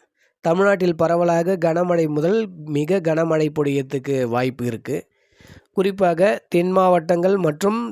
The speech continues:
டெல்டா மாவட்டங்களுக்கு சிறப்பான மழையை வந்து பார்த்தாக்க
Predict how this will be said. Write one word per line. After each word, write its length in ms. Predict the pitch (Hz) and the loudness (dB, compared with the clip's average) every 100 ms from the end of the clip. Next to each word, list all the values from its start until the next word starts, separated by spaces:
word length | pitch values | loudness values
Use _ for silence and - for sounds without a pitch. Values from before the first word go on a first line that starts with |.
| 147 | -4
டெல்டா 460 | 147 156 165 185 180 165 135 - | -2 -2 -2 0 2 2 -2 -6
மாவட்டங்களுக்கு 760 | 151 156 151 147 147 147 156 233 | -2 0 0 -2 -2 -2 -2 -4
சிறப்பான 600 | - 175 180 185 180 185 | -2 -2 -2 0 0 0
மழையை 360 | 170 160 165 156 | 0 0 0 0
வந்து 180 | 143 135 | -2 -2
பார்த்தாக்க 320 | 135 135 156 | -4 -2 -2